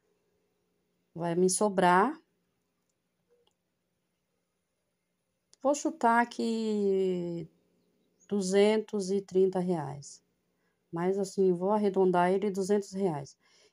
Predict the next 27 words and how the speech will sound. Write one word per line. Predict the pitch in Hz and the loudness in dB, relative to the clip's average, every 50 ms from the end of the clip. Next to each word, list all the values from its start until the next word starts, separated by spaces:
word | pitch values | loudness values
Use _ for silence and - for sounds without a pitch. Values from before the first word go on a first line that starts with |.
| _ _ | _ _
É | 180 175 | -4 -4
o | 180 180 | -4 -2
que | 180 196 | -4 -2
vai | 180 185 180 185 | 2 4 4 6
me | 185 | 6
restar. | 180 180 185 185 - - 156 147 143 - - - - _ _ | 6 4 2 0 0 -6 -8 -8 -8 -12 -16 -20 -20 _ _
Que, | _ _ 175 | _ _ 2
no | 185 185 | 2 2
caso, | 185 - 180 175 175 170 | 2 2 2 2 2 2
seria | - - 190 185 185 202 220 240 | 0 0 0 2 2 2 2 2
esses | 247 233 - 208 185 | 2 2 0 -2 -4
duzentos | 185 185 175 165 180 175 175 - | -4 -4 -2 0 0 0 0 -4
reais, | 175 170 196 202 202 202 208 233 233 | -4 0 0 2 4 4 2 2 0
seria | - - 247 220 185 180 170 | 0 0 0 2 2 2 2
cem | 160 160 - - 214 202 214 240 262 254 | 0 0 -2 0 0 2 2 0 0 0
pra | 240 190 | 0 -2
diversão, | 175 180 170 175 175 185 180 - - 196 190 190 220 302 359 - _ _ _ _ | 0 0 0 0 0 0 -2 0 0 2 2 2 0 0 -4 -6 _ _ _ _
se | - - - - 233 254 - | -20 -18 -10 -10 -10 -10 -8
caso | - - 185 175 165 160 156 160 - 156 - _ _ _ | -2 0 2 2 2 0 -2 -8 -14 -18 -20 _ _ _
acontecer | 165 - - 185 160 - 180 - - 160 160 | -20 -12 -10 -10 -10 -10 -12 -10 -10 -10 -8
da | 165 160 | -8 -6
gente | 156 160 160 160 | -6 -6 -6 -6
sair, | - - - 190 190 190 190 202 240 320 - _ _ _ _ _ _ _ _ _ _ _ | -6 -4 -2 -2 0 0 -2 -2 -4 -6 -10 _ _ _ _ _ _ _ _ _ _ _
e | - - 247 262 294 330 370 - - _ _ | -4 -2 0 2 2 2 0 0 -6 _ _
cem | - - - - 269 254 254 254 | -12 -10 -6 -4 -2 0 0 0
de | 226 247 | 0 2
reserva. | 233 254 240 240 196 175 160 151 147 147 151 147 - | 2 2 0 2 0 -2 -2 -2 -4 -8 -10 -14 -14